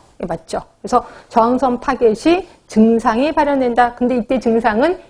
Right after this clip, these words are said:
일반적인 증상을 얘기하는 거예요. 그 질병 특유의 증상이 아니라. 그 다음에 정상 방어선 동그라미 이 번이에요.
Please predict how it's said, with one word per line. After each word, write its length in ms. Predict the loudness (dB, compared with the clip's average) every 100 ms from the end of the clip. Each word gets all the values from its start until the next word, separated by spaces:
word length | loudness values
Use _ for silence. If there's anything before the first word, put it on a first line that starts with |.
| _
일반적인 680 | 2 4 4 2 0 0 -2
증상을 380 | -4 -8 -8 -8
얘기하는 300 | -6 -8 -10
거예요. 120 | -10 0
그 120 | 0
질병 380 | 2 2 2 0
특유의 280 | -4 -2 -2
증상이 360 | -2 -2 -4
아니라. 680 | -6 -8 -4 0 2 0 -2 -20 _ _ -20 -20 -20 -20 0
그 100 | 4
다음에 180 | 6 4
정상 460 | 2 0 2 2
방어선 680 | 2 0 0 2 2 0 -6 _
동그라미 420 | -2 0 0 0 0
이 60 |
번이에요. 540 | 2 0 -2 -8 -10